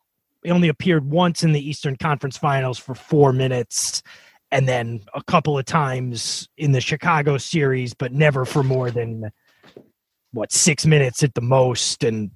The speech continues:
more often than not, it was less than that. So, yeah, I mean, he hadn't played at that point in pushing a month. His last game with the, in the Indiana series was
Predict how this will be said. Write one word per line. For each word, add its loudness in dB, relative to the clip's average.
more 2
often 0
than 4
not, 4
it -2
was 0
less -2
than -4
that. -2
So, 0
yeah, 0
I -2
mean, 0
he 4
hadn't 0
played 0
at -4
that 0
point 0
in -2
pushing 0
a 2
month. 0
His 0
last 0
game 2
with 2
the, 0
in 2
the 0
Indiana 2
series 0
was 0